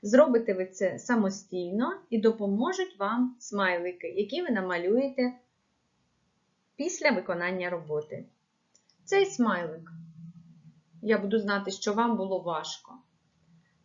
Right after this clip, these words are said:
Цей смайлик. Я буду знати, що вам було цікаво, але не все зрозуміло. І якщо цей смайлик, це буде для мене знак,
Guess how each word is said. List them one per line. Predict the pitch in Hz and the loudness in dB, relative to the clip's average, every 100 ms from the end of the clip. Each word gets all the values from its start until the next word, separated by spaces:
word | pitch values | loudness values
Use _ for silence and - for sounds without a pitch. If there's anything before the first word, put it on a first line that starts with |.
| _ | _
Цей | - 180 190 | -2 -2 -2
смайлик. | 185 359 311 180 160 - - _ _ _ _ _ _ - | -2 2 4 2 -2 -10 -20 _ _ _ _ _ _ -10
Я | 196 208 | 2 4
буду | 196 214 254 | 4 4 4
знати, | 254 233 226 | 6 6 4
що | - 220 | 0 0
вам | 214 | 2
було | 214 208 | 4 2
цікаво, | 202 233 226 208 269 311 - | 2 -4 0 2 4 2 4
але | 202 190 | 6 6
не | 190 | 4
все | 226 - 190 | -4 -2 -2
зрозуміло. | 185 202 202 233 214 190 175 196 220 _ _ _ _ _ _ _ - | -2 -4 -2 -2 0 -2 -4 -8 -12 _ _ _ _ _ _ _ -4
І | 202 | -2
якщо | 175 170 160 | -2 -4 -12
цей | - - 196 - | -8 2 4 2
смайлик, | - 311 254 175 160 - | 0 4 4 4 -2 -6
це | - 170 - | -4 -4 0
буде | 240 277 | 2 4
для | 226 226 | 4 4
мене | 220 208 196 | 4 2 0
знак, | 196 190 180 | 2 2 0